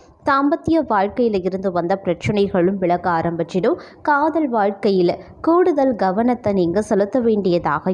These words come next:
இருக்குங்க. அதே போல இந்த வைகாசி மாதமானது செலவுகளை அதிகரிக்கக்கூடிய காலகட்டமாக அமையப்பெற போகிறது. இந்த மாதத்துல உங்களின் ஆரோக்கியத்துல நீங்க அதீத கவனத்துடன் இருக்க வேண்டியது முக்கியமான ஒன்றுங்க. குறிப்பா சொல்லணும்னா கண் தொடர்பான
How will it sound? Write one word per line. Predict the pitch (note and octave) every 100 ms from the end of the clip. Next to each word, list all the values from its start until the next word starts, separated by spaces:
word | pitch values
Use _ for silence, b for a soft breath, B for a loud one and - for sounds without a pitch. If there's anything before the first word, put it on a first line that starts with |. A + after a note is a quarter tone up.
| F3
இருக்குங்க. | E3+ F3 F3 E3+ F#3 B B -
அதே | C4 D#4 D#4+
போல | E4+ C#4 B3 C4+
இந்த | C4 B3 A3
வைகாசி | G3+ G3 C#4 C#4 C#4+ C4
மாதமானது | F#3+ F3 F3+ E3+ E3+ E3+ F3+ -
செலவுகளை | B3+ D4 E4 D#4 A#3 G#3+ -
அதிகரிக்கக்கூடிய | G3 G#3+ A3 A3 A3+ A3 G3 F3+ F3+
காலகட்டமாக | E3+ G3 G#3+ - F3+ D#3 D#3+ - G3+
அமையப்பெற | F#3 F3 F3 E3+ F3+
போகிறது. | F3 F#3 F#3 B B - D4
இந்த | D#4 C#4+
மாதத்துல | C#4+ F4 - C4 B3 A#3+
உங்களின் | A#3 A3 A3 G3+
ஆரோக்கியத்துல | F#3+ G3 A#3+ A#3 A#3 G3+ G3+
நீங்க | F3 G3+ - G#3
அதீத | G3+ A#3+ C#4+ C#4
கவனத்துடன் | A3 F#3+ F#3+ F#3+ F#3 F#3+ F3
இருக்க | F3+ G3 F#3+
வேண்டியது | F3+ F3 E3+ F3 G3
முக்கியமான | D#3+ G#3 G#3 F#3+ E3 F3 E3+
ஒன்றுங்க. | E3 E3+ E3+ F3 B B -
குறிப்பா | D#4 D#4 D#4 D#4 D4+
சொல்லணும்னா | A#3+ G#3 F#3+ G#3 E4+ B - -
கண் | D4 E4+
தொடர்பான | E4 C4+ A#3+ G#3+ G#3